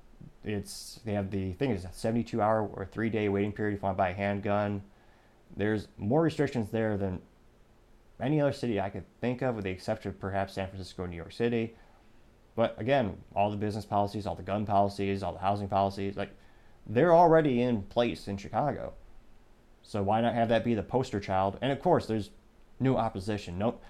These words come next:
no one's gonna protest this, <laughs> this, this convention. There's, like, there might be, might be th-, three, may-, maybe four Republicans in the city of Chicago. Maybe.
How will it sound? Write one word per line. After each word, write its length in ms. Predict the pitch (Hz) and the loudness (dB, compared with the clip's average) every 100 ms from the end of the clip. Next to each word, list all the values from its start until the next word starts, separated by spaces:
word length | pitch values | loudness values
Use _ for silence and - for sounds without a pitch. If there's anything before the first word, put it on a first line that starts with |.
| - - | -16 0
no 100 | 143 | 4
one's 140 | 196 | 4
gonna 140 | 165 113 | 4 0
protest 580 | - 135 135 110 95 107 | 2 0 2 0 -2 -4
this, 380 | 98 - - - - | -6 -6 -16 -18 -20
<laughs> 180 | - 107 | -12 -4
this, 240 | 113 95 | -2 2
this 160 | 135 - | 0 2
convention. 540 | 113 101 107 - 85 | 0 2 -2 -4 -6
There's, 120 | 98 | -2
like, 180 | 117 104 - - - - - | -2 -2 -8 -20 -20 -20 -4
there 100 | 240 | 2
might 100 | 233 | 4
be, 220 | 147 - - - - - - - - | 4 0 -10 -12 -16 -18 -20 -16 2
might 260 | 160 185 | 6 6
be 80 | 147 | 6
th-, 120 | - - - - - - - - - | -2 -8 -14 -14 -20 -20 -20 -20 -2
three, 300 | 147 185 185 | 2 4 4
may-, 220 | 156 160 156 | 2 2 4
maybe 360 | 160 165 151 | 4 6 6
four 240 | 147 131 117 | 6 2 2
Republicans 680 | 98 104 98 104 95 - - - - - | 2 0 0 -2 -4 -6 -16 -20 -20 -10
in 80 | 117 | -6
the 60 | 104 | -4
city 220 | 104 90 | -2 -4
of 60 | 92 | -6
Chicago. 400 | - 87 87 85 - - - - - | -4 -4 -4 -12 -16 -20 -20 -20 -6
Maybe. 920 | 110 117 120 113 110 101 85 - - | 2 4 4 2 0 -2 -4 -12 -16